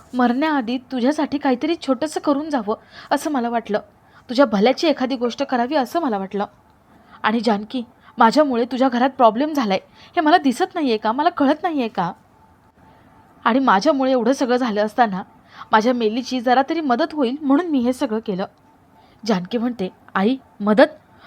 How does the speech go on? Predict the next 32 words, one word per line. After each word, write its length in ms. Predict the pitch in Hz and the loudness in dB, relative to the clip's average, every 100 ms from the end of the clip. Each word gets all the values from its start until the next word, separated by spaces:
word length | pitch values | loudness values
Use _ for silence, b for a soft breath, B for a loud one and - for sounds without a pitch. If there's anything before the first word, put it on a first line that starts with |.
| B | B
मदत 300 | 220 254 302 | 0 2 0
म्हणून 260 | 269 247 285 | 0 -2 0
तू 60 | 311 | -2
हा 180 | 226 277 - | 0 -2 -2
असा 220 | 233 359 | 0 2
व्यवहार 280 | 370 294 320 | 2 2 2
करणार 280 | 349 320 349 | 2 2 0
होतीस? 360 | 311 403 - - _ _ _ _ b b b b | 0 -2 -2 -10 _ _ _ _ b b b b
स्वतःच्या 420 | - 233 233 269 | 0 2 2 2
आयुष्याचा 360 | 233 233 277 294 | 2 2 -2 -2
सौदा 320 | 294 226 254 | 0 0 2
करून 240 | 302 247 | 0 -4
तू 100 | 302 | -4
मला 220 | 320 208 254 | 0 4 4
पैसे 300 | 381 349 381 | 4 2 0
मिळवून 240 | 311 311 | -2 0
देणार 240 | 285 226 | 0 2
होतीस?" 360 | 247 240 320 - _ _ _ _ B B B | 0 -2 -6 -8 _ _ _ _ B B B
लता 240 | 202 220 | 0 0
म्हणते, 300 | 214 247 185 - _ 202 | 0 -2 -6 -8 _ -6
"जानकी, 420 | 240 196 196 226 214 _ B B | -2 -2 -2 -8 -8 _ B B
मला 220 | 214 208 | 0 2
जी 120 | 233 269 | 2 2
वाट 240 | 220 226 | 2 2
दिसली 280 | 233 226 262 | 0 -6 -4
ना 100 | 220 | -6
तीच 300 | 220 294 302 | -4 -2 -2
मी 100 | 269 | -4
निवडली. 420 | 202 190 190 185 285 _ - B B | -4 -4 -4 -2 -4 _ -20 B B
अगं, 160 | 294 247 | 0 2
या 260 | 294 240 277 | 4 4 4
वयामध्ये 560 | 254 208 214 233 190 | 2 0 0 -2 -6